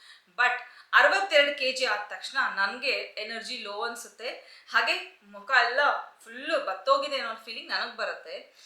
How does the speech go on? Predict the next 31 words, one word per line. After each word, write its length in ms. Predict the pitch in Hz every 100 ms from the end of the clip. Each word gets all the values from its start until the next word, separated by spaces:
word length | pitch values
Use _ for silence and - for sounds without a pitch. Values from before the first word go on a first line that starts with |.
| - -
ಹಾಗಾಗಿ 520 | 233 294 359 302 302
ನಾನು 300 | 269 220 240
ಅರವತ್ತೈದು 880 | 269 240 240 285 254 254 240 302 302
ಕೆಜಿನ 460 | 302 233 220 220 220
ನಾನು 220 | 294 240 -
ಟಾರ್ಗೆಟ್ 380 | 214 - 214
ಇಟ್ಕೊಂಡಿದ್ದೀನಿ. 480 | 185 - 180 - _
ಸಿಕ್ಸ್ಟಿ 340 | - - - 311
ಫೈವ್ಗಿಂತ 460 | - 233 226 214
ಜಾಸ್ತಿ 380 | 285 226 233 254
ಇರಬಾರ್ದು 440 | 226 190 185 175 165
ಅಂತ. 160 | - 240 - - _
But 420 | 170 160 - - - - - -
ಇಲ್ಲಿ 220 | 269 294
ತನಕ 300 | 285 226 -
ಒಂದು 380 | 196 190 196 196
ಮೂರು 260 | 202 269 294
ತಿಂಗಳು 680 | 240 208 208 180 180 - _
ಸಿಕ್ಸ್ಟಿ 360 | 262 - - 285
ಏಟ್ 460 | 277 220 254 247
ಕೆಜಿಸ್ 320 | - 202 208 240
ಆಗಿದೆ. 560 | 196 160 - - _ _
ನಾನು 200 | 220 214
ಆ 160 | 196
ಮೂರು 180 | 226 254
ಕೆಜಿ 300 | 226 220 226
ವೆಯ್ಟ್ 280 | 196 190 196
ಲಾಸ್ 220 | 214 -
ಮಾಡ್ಲೇಬೇಕಿತ್ತು. 800 | 180 165 208 226 196 190 - 202
ಅಷ್ಟೇ 340 | - - - 247
ಅಲ್ಲದೆ 320 | 202 208